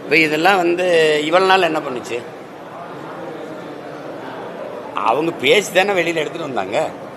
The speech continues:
இப்பதான் அவர் மந்திரியானது தெரியுமா என்ன அவங்களுக்கு? சொல்லுங்க, நீங்க சொல்-, சொல்லுங்க நீங்க. இங்க ஐயா பொன்முடியுடைய பதவியை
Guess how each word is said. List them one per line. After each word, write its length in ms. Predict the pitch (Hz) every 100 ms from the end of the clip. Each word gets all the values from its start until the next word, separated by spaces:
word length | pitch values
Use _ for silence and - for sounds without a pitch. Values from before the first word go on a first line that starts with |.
| - -
இப்பதான் 260 | 143 156 170
அவர் 220 | 175 156
மந்திரியானது 640 | 147 151 156 143 135 123 113
தெரியுமா 280 | 117 113 135
என்ன 160 | 131
அவங்களுக்கு? 420 | 92 90 - - - - - - - - - - - - - - -
சொல்லுங்க, 520 | - 135 123 175 180 - - - -
நீங்க 160 | 165 175
சொல்-, 540 | - 175 - - -
சொல்லுங்க 320 | 160 156 147
நீங்க. 280 | 113 101 - - - - - - - - - - - 123
இங்க 500 | 143 156 165 170 - - - -
ஐயா 220 | 151 160
பொன்முடியுடைய 880 | 147 156 170 165 156 147 143 143 143
பதவியை 520 | 139 143 156 160 165